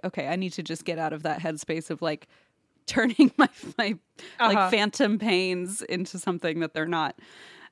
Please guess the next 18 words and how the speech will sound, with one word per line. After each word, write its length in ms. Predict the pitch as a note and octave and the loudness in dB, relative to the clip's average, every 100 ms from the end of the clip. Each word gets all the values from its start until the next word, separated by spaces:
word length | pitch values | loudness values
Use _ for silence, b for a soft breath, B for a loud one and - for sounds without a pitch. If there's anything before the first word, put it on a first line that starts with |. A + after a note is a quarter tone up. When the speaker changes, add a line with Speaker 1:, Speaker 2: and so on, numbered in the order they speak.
| - | -6
Speaker 1:
Um, 440 | E3 D#3+ C#3+ D3 | -2 0 -2 -6
so 180 | - E3+ | -4 -2
I'm 160 | D#3+ D#3 | 0 -2
trying 380 | - F3 E3 | -2 0 0
to 100 | D#3+ | -2
just 260 | D3+ D#3 - | -4 -8 -8
kind 220 | - D#3 | -4 -4
of 100 | C#3 | -4
avoid 360 | D3+ D3+ D3+ D3 | -8 -6 -6 -4
it, 240 | D3+ - - | -6 -6 -8
avoid 200 | E3 D#3 | -6 -4
thinking 300 | D#3+ D#3+ D#3+ | -4 -4 -6
too 160 | - | -6
much 220 | D#3+ D3+ D#3 | -6 -6 -6
about 220 | D3+ D3+ | -6 -6
it. 200 | D#3 - - | -10 -10 -8
Uh, 220 | D3 D#3 | -6 -4
but 340 | D#3+ D#3 - | -4 -4 -6